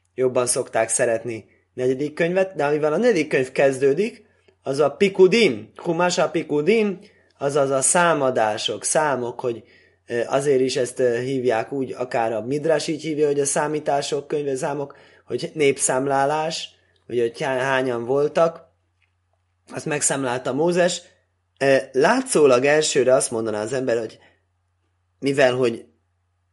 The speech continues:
ugye kijöttek Egyiptomból, megvan a szentély, minden megvan, minden készen áll, hogy bemegyünk a Szentföldre.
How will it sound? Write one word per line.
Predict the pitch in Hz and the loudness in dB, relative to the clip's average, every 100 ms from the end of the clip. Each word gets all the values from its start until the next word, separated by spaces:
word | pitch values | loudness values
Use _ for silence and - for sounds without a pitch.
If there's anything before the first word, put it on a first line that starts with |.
| _ _ _ _ - | _ _ _ _ -12
ugye | 110 | -10
kijöttek | 107 185 170 139 120 151 | 0 8 8 8 2 4
Egyiptomból, | 139 127 139 117 107 95 - - | 2 2 0 -2 0 -2 -4 2
megvan | 160 160 156 | 4 6 4
a | 123 | 2
szentély, | 123 147 120 123 123 | 2 0 0 -2 -4
minden | 147 180 147 | -2 0 0
megvan, | 165 165 147 151 | 0 0 -2 0
minden | 185 160 | 2 2
készen | 175 170 165 | 2 2 2
áll, | 151 | 2
hogy | 156 143 | 2 0
bemegyünk | 151 147 151 147 | 0 -2 -4 -4
a | |
Szentföldre. | 147 160 151 - 90 - - | -4 -4 -6 -10 -12 -14 -20